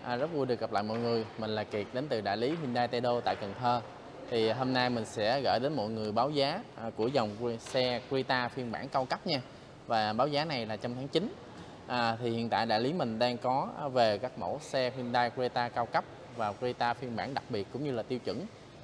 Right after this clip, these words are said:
Tuy nhiên mình sẽ gửi đến mọi người là báo giá của dòng Creta phiên bản cao cấp nha.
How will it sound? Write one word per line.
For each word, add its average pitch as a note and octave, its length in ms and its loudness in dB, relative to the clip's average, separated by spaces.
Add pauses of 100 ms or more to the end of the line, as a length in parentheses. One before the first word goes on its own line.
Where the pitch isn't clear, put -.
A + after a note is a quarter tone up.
Tuy B2+ 80 0
nhiên B2+ 160 2
mình A2+ 100 0
sẽ A2+ 300 2
gửi G2 160 4
đến D3 120 0
mọi A2 100 0
người G2+ 220 -2
là G2 100 -2
báo A#2 160 2
giá C3+ 220 0
của D#3+ 120 -6
dòng A2+ 240 -2
Creta A#2+ 400 -2 (100)
phiên A#2+ 160 -6
bản G2+ 280 -4
cao B2 120 0
cấp - 180 0
nha. C#3+ 100 -2